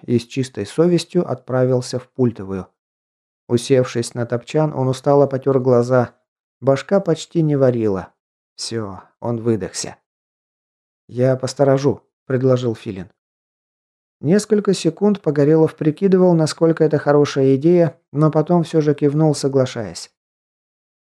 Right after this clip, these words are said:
«Хорошо, ты на стреме. Сейчас нычку тебе найдем. Но если что засечешь, никакой инициативы, просто разбуди меня. Приказ ясен?»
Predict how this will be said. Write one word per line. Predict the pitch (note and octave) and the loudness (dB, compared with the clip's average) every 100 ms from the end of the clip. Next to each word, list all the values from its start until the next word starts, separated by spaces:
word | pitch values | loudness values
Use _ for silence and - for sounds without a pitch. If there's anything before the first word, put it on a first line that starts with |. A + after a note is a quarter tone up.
| _ _ | _ _
«Хорошо, | _ A#2 A#2 A#2 B2 G2 - _ | _ -4 -4 -4 -2 -2 -2 _
ты | - A#2+ | -8 -6
на | A#2+ | -6
стреме. | - C3+ A2+ E2 - | -6 0 0 0 -14
Сейчас | - C3 C3+ C#3+ - | -10 -8 0 0 0
нычку | D3 C#3 - | -4 -4 -8
тебе | A#2+ B2 A#2 | -6 -2 -2
найдем. | A#2 A#2 G#2 - _ _ _ _ _ | -2 -4 -4 -6 _ _ _ _ _
Но | B2 B2 | -2 2
если | D#3 D3+ C#3+ | 2 2 0
что | C#3 - D#3+ | -2 0 2
засечешь, | C#3+ C#3 C3+ B2+ F#3 E3+ - - - | 2 -2 -2 0 0 0 -4 -16 -6
никакой | C#3 D3 D3 F3+ F3 | -2 -2 0 0 2
инициативы, | D3+ D#3+ D3+ D3+ D3 C3 G2+ F#2+ | 0 0 -2 -2 -4 -4 -4 -4
просто | - A#2 C#3 - | -4 -4 -2 0
разбуди | D3+ C#3+ D3+ B2+ | -2 0 -2 0
меня. | A#2 G#2 G2+ F2 _ _ _ | -4 -4 -10 -12 _ _ _
Приказ | B2 B2+ C3 - | -4 0 0 0
ясен?» | A#2+ C#3 D3 E3+ | 0 0 0 -6